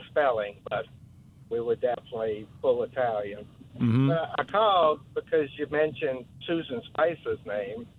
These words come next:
Speaker 2: Yeah?
Speaker 1: And, uh, last couple of weeks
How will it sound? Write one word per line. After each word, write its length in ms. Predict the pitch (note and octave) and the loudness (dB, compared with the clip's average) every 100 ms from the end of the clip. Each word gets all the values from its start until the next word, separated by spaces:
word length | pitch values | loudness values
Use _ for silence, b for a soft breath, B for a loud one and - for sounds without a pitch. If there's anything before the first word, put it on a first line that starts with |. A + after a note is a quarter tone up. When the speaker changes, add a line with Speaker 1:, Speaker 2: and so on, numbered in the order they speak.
| - | 0
Speaker 2:
Yeah? 240 | G#2+ C3+ - - - - | 2 0 -2 -20 -20 -8
Speaker 1:
And, 360 | A#2+ A#2 A#2 A#2 - | -6 -4 -6 -8 -6
uh, 300 | A#2 A2+ A2+ A2+ - - - - | -2 -2 -4 -8 -18 -20 -20 -4
last 340 | C#3 D3+ D3 - - - | 4 4 4 -4 -20 -2
couple 220 | G#3 E3+ | 0 2
of 60 | C#3+ | 0
weeks 180 | G3 | -4